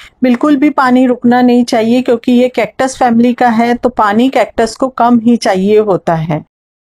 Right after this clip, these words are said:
इसे पानी दो से तीन दिन बाद ही देना है, मिट्टी को check करके। इसे acidic मिट्टी पसंद है। ऊपरी मिट्टी सूख जाए उसके बाद ही पानी देना है। पानी इसे side से देना चाहिए,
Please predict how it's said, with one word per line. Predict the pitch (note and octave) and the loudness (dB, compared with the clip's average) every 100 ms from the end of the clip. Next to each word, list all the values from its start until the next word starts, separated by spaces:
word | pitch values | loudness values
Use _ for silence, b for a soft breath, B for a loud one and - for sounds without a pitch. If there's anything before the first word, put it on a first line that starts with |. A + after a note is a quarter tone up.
| _ | _
इसे | B3 C#4+ | -4 -2
पानी | E4+ C#4 A3+ A#3+ | -2 0 2 2
दो | A3+ B3 | 2 2
से | C4+ D4+ | 0 -2
तीन | C#4 C4 A#3+ | -2 2 2
दिन | B3 C4 | 2 2
बाद | B3 G#3 G#3 | 2 0 2
ही | B3+ | 0
देना | B3 G#3+ G3 G#3 | 2 0 0 0
है, | G#3+ G#3+ A#3 b b b | 0 -2 -2 b b b
मिट्टी | B3 A#3+ C4+ | -4 -2 -2
को | B3 D4+ | -2 -2
check | - A#3+ - | -2 -4 -2
करके। | G3+ F3+ - D3+ E3 - B3 | -2 -2 -4 -12 -14 -8 -4
इसे | A#3 C#4 C#4 - | -2 0 0 0
acidic | G#3+ G#3+ C4 C#4+ D4 | -2 0 0 0 0
मिट्टी | C#4+ C4 C#4+ | -2 -2 -4
पसंद | B3+ C4 B3+ B3 A#3+ | -2 -2 0 2 2
है। | A#3 B3 D4 - | 4 2 0 -2
ऊपरी | C#4+ C#4+ F#4+ | -4 0 0
मिट्टी | F4 C#4+ B3 C#4 | 2 0 -2 -2
सूख | C#4 B3 G#3 | 0 -2 -2
जाए | A3+ A3 B3 | 0 2 2
उसके | C4 - C4+ | 0 -2 -2
बाद | A3+ G#3 G#3+ | 0 0 -2
ही | G#3 B3 F4+ - - | 0 0 0 -2 -2
पानी | A#3 G#3+ A#3+ | 0 2 2
देना | B3+ G#3+ F3 E3 | 2 2 0 0
है। | D#3+ D3+ E3 - _ - | -2 -4 -8 -14 _ -4
पानी | A#3+ B3+ | 0 2
इसे | C4+ - C4+ | 2 0 -4
side | - G#3+ G#3+ | 0 0 0
से | - C#4 | -2 -2
देना | B3 B3 C4 | 2 2 0
चाहिए, | C4 C4 A3+ B3 C4+ | 0 -2 0 0 -2